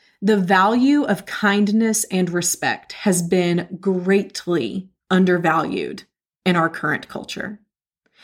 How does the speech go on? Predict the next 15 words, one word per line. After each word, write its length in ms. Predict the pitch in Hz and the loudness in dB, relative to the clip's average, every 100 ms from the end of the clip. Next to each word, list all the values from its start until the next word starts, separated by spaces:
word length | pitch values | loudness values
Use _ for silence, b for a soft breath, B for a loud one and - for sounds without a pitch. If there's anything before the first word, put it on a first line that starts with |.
| B B B - | B B B 0
In 140 | 220 202 | 2 2
fact, 460 | - 180 175 - 208 | 0 0 0 -2 0
we 120 | 208 | 2
are 80 | 196 | 2
currently 520 | - 262 262 220 196 | 0 2 2 2 2
living 300 | 180 175 165 | 2 -2 -6
in 80 | 160 | -8
a 40 | |
culture 540 | - - - - - - b b | -8 -10 -8 -8 -10 -14 b b
that 180 | 202 190 | -2 0
says 400 | - 202 185 185 - | 0 2 2 2 -2
if 120 | 190 | 0
you 140 | 208 | 0
don't 260 | 180 185 262 | 2 2 2
agree 440 | 302 - 85 226 | 0 -2 -10 -12